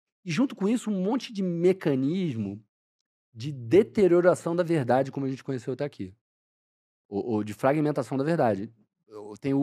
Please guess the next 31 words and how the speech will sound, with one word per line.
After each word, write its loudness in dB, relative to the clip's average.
hoje 4
o -6
que -4
eu 0
chamo -4
de 4
A 8
I 0
bullshit. -4
É, -8
você, -14
qualquer 2
um 4
vai 6
na 4
A 4
I 8
e 4
parece 4
um -4
especialista 0
falando 2
sobre 0
um 4
assunto 0
e -16
pode 2
convencer 4
a 8
A 6
I -4